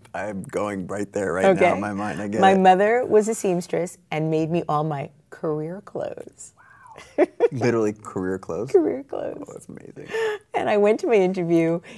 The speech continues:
Speaker 2: in a little blue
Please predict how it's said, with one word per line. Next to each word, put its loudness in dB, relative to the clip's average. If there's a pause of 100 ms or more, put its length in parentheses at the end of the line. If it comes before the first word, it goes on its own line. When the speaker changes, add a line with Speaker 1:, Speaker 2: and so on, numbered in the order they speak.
(140)
Speaker 2:
in 0
a 0
little 2 (540)
blue 8